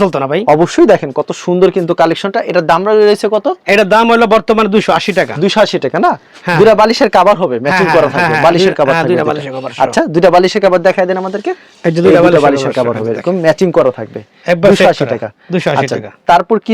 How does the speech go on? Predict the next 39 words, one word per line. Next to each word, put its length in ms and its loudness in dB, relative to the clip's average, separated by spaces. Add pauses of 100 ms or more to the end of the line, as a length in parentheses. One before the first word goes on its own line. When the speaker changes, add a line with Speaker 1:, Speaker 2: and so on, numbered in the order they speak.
Speaker 2:
দেখাচ্ছেন 340 0
দুইশো 200 0
আশি 160 -4
টাকার 200 2
ভিতরে? 200 0
Speaker 1:
এই 680 -6
যে 60 0
Speaker 2:
এটা 100 6
হচ্ছে 160 4
Speaker 1:
মেডিকেল 200 0
Speaker 2:
সিঙ্গেল 280 4 (120)
বেড, 180 2 (180)
না? 140 4
Speaker 1:
এটা 20 -2
সিঙ্গেল 240 2
Speaker 2:
সিঙ্গেল 340 4
Speaker 1:
বেড। 100 2
Speaker 2:
বেডের 280 4
জন্য 180 0
আর 100 -2
কি 140 2
বেস্ট। 160 4
Speaker 1:
হ্যাঁ, 140 2
এটা 120 2 (600)
Speaker 2:
যারা 180 6
আর 100 4
কি 60 0 (100)
মেডিকেল 380 4
আর 100 2
কি 60 0 (100)
ব্যবহার 220 4
করে 80 4
Speaker 1:
মেডিকেল 300 4
Speaker 2:
তাদের 140 4
Speaker 1:
বেড 120 0
বা 40 2
Speaker 2:
জন্য। 100 2
Speaker 1:
ইয়া 160 4
মাদ্রাসার 420 0